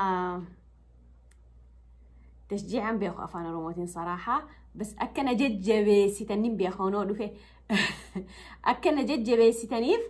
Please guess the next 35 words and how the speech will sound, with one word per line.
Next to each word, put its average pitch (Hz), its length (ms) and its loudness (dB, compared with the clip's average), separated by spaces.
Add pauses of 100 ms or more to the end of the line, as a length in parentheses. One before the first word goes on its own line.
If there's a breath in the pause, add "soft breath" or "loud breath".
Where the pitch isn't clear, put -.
(360 soft breath)
ah, 202 680 0
humaa 294 240 8
jechuudha 254 400 0
miti 233 220 -4
komentii 233 400 -2
barreessaadha. 220 680 0
Ammas 226 440 -2 (340 soft breath)
ani 233 260 4
calma 302 320 2
jee 240 200 0
waanuma 269 440 4
mataa 233 260 0
kiyya 247 200 -2
keessa 285 260 -4
jiru 220 180 -2
takka 226 280 -2
waanuma 247 380 2
isin, 233 280 -6 (160)
isinii 214 340 -4
buusuu 277 600 -4 (160)
fedhu, - 520 -2
ah, 52 240 -12
qofa 262 260 2
akka 262 200 -4
isinii 208 340 -4
hin 202 220 -2
buusne 370 480 4 (380 loud breath)
waan 320 340 8
isin 269 260 0
barbaadanis 254 800 2
yoo 262 240 2
jiraate 277 460 2
humaa 277 480 2
jechuudha 226 560 -2
miti. 220 300 -2